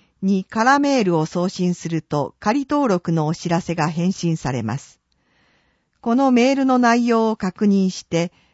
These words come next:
登録するリンクをタップまたはクリックすると登録が完了します。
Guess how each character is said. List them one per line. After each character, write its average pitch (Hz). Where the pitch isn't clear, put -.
登 254
録 269
す 240
る 233
リ 240
ン 233
ク -
を 160
タ 214
ッ -
プ 160
ま 170
た 240
は 160
ク -
リ 247
ッ -
ク -
す -
る 160
と -
登 202
録 214
が 165
完 156
了 127
し -
ま 101
す。 -